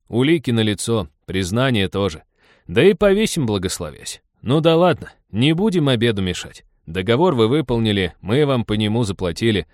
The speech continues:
Так что удачи в дальнейших начинаниях". "И вам того же", — вежливо откликнулись мы. Вахмистер со старостой вышли из трактира, Маша привстала над столом, потянулась за кувшином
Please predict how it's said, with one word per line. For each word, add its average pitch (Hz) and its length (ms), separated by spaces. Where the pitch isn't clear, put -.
Так 113 220
что 113 280
удачи 190 420
в 127 60
дальнейших 120 540
начинаниях". 95 720
"И 127 180
вам 156 300
того 98 340
же", — 82 140
вежливо 107 480
откликнулись 87 640
мы. - 180
Вахмистер 113 680
со 101 160
старостой 104 500
вышли 98 320
из 87 100
трактира, 120 540
Маша 165 320
привстала 127 540
над 107 180
столом, 110 460
потянулась 135 560
за 98 120
кувшином 120 640